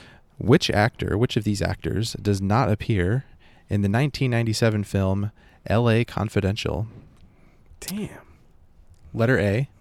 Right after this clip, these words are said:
Speaker 2: Yeah.
Speaker 1: Russell Crowe.
Speaker 2: Uh-huh.
Speaker 1: Letter B, Guy Pearce. C, James Cromwell.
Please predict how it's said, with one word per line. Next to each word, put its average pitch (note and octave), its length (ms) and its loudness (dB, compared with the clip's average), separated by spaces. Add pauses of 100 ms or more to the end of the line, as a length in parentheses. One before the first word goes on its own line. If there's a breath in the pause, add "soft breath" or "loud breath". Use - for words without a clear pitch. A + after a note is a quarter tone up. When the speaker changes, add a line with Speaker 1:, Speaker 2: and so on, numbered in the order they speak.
(120)
Speaker 2:
Yeah. G#2 280 -8 (300)
Speaker 1:
Russell A2+ 280 2
Crowe. A2+ 340 4 (340)
Speaker 2:
Uh-huh. G#2+ 340 -8 (160)
Speaker 1:
Letter A2+ 220 2
B, A2+ 380 2
Guy G2 200 2
Pearce. - 560 -2 (1120 soft breath)
C, A#2+ 460 0 (120)
James G#2+ 280 -2
Cromwell. G#2+ 600 2